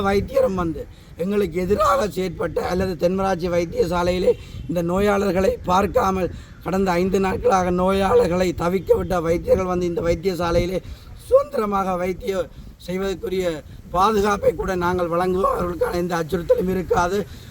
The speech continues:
அவர்கள் நேர்மையாக பணியாற்றினால் அவர்களை பாதுகாப்பதற்கு நாங்கள் இந்த நேரம் தயாராகவே இருக்கின்றோம். ஆகவே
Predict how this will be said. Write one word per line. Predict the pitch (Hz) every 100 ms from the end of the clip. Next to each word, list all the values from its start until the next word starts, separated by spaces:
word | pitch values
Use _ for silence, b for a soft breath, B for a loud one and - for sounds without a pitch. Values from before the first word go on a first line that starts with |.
| B
அவர்கள் | 165 208 208 180
நேர்மையாக | 180 233 240 - 605 190
பணியாற்றினால் | 165 202 208 196 180 202 262 B B B
அவர்களை | 170 185 196
பாதுகாப்பதற்கு | 165 180 196 185 190 - 170 170
நாங்கள் | 175 170 170
இந்த | 175
நேரம் | 185 180 466
தயாராகவே | 170 175 269 156 170 170
இருக்கின்றோம். | 170 427 190 185 B B B
ஆகவே | - 185 196 202